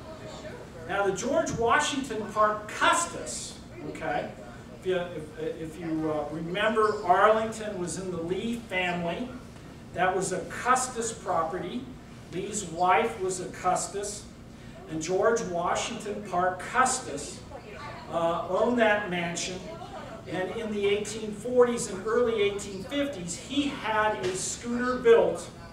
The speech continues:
to take material to market and also bring people, uh, across the Potomac, uh, to his property when he had a variety of events, which he'd do,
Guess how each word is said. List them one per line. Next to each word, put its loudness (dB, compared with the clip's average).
to -8
take 2
material 2
to -10
market 4
and -4
also 4
bring -2
people, -2
uh, -2
across 0
the -8
Potomac, -4
uh, 2
to -4
his -2
property 2
when -4
he -6
had -2
a -2
variety 0
of -2
events, 0
which -6
he'd -10
do, -4